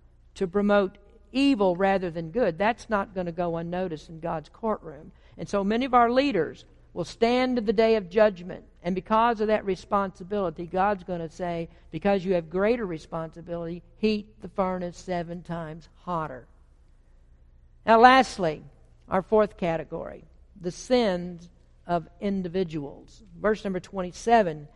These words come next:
"And if any one of the common people sin through ignorance, while he doeth somewhat against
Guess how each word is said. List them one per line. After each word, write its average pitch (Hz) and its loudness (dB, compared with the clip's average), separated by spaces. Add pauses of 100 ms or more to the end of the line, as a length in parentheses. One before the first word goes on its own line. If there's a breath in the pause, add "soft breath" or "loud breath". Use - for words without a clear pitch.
(240 soft breath)
"And 208 4
if 185 -8
any 349 4
one 320 4
of 240 4
the 214 4
common 254 4
people 185 -2
sin 226 -2
through 196 -2
ignorance, 185 -6
while 185 6
he 214 0
doeth 214 4
somewhat 254 0
against 196 -2